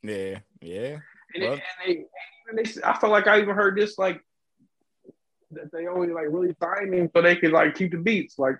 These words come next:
Speaker 2: <laughs> you know what I'm saying? They
Speaker 1: Right.
Speaker 2: ain't wanted to go sign someplace else and not had a beat.
Speaker 1: Right, right. And even, uh, like, uh, wh-, who he say was, uh, it was Clint Eastwood, speaking of the, uh, the rapper that was trying to meet up with that nigga so he didn't have to pay for a beat and shit.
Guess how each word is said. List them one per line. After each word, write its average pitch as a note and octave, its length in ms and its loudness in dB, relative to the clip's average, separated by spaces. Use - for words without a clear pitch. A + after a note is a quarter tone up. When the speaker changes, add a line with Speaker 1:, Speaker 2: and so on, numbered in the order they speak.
Speaker 2:
<laughs> F3+ 140 0
you A3 120 8
know F#3 80 8
what F3+ 100 6
I'm - 60 -2
saying? F#3 180 4
They F3+ 40 0
Speaker 1:
Right. F#3 100 2
Speaker 2:
ain't F3 100 0
wanted F3+ 180 -2
to F3 80 -6
go F3 100 -2
sign F3+ 300 0
someplace F#3 340 -6
else G3 140 0
and E3 100 -12
not F3 140 2
had F3+ 140 2
a F3+ 40 -4
beat. G#3 240 -8
Speaker 1:
Right, G2+ 480 -12
right. G2+ 480 -14
And A#2 160 -12
even, C#3+ 220 -8
uh, C3 160 -6
like, A#2+ 360 -10
uh, B2+ 220 -10
wh-, A2+ 380 -14
who F3+ 160 -6
he E3 100 -6
say A#2 320 -2
was, G2+ 320 -6
uh, F#2 340 -6
it D3 120 -2
was C3+ 180 -2
Clint D#3+ 300 -2
Eastwood, G#2+ 500 -6
speaking A#2 400 -10
of F#2+ 340 -6
the, G#2+ 100 -6
uh, G2+ 340 -4
the G2 80 -6
rapper A#2 500 -6
that A2 140 -2
was G2 100 -6
trying A#2 280 -4
to G2 80 -10
meet A#2+ 180 -8
up A2+ 160 -8
with A2+ 120 -8
that A2+ 200 -6
nigga A2+ 300 -10
so - 200 -4
he A#2+ 100 -4
didn't B2 160 -4
have A2 160 -8
to - 80 -20
pay B2 160 -6
for A2+ 240 -8
a G2+ 40 -10
beat B2+ 280 -10
and A2+ 80 -14
shit. B2+ 340 -10